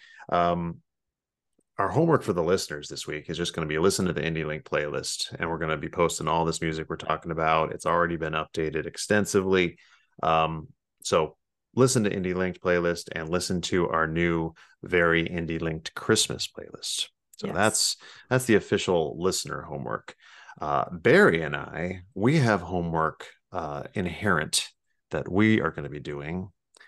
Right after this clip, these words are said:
Speaker 1: and that is preparing for you the final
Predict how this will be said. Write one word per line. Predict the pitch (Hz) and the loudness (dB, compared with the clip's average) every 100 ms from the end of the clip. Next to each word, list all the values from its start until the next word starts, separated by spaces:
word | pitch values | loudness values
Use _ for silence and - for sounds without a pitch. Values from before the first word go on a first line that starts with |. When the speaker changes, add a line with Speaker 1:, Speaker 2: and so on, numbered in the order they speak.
| _ | _
Speaker 1:
and | 82 82 | -6 0
that | 104 127 | 2 2
is | 92 82 82 - | 2 0 0 -4
preparing | - - - 104 69 71 | -6 -6 -4 -2 -2 -6
for | - 78 | -12 -10
you | 67 60 90 - _ _ | -8 -8 -10 -14 _ _
the | - 90 | -10 -10
final | - 101 110 139 156 160 | 0 4 4 4 2 -2